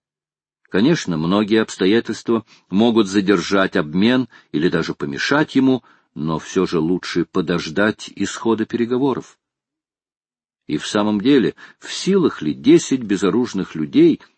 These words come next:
справиться с тридцатью вооруженными дикарями? К тому же Гленнерван предполагал, и он не ошибся,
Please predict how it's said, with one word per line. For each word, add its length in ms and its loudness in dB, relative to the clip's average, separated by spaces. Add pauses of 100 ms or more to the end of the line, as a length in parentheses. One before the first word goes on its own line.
справиться 840 -2
с 140 -12
тридцатью 800 2
вооруженными 800 2
дикарями? 640 -2 (920)
К 140 -20
тому 240 2
же 120 0
Гленнерван 640 0 (280)
предполагал, 840 4
и 160 -6
он 200 -2
не 100 -4
ошибся, 560 -4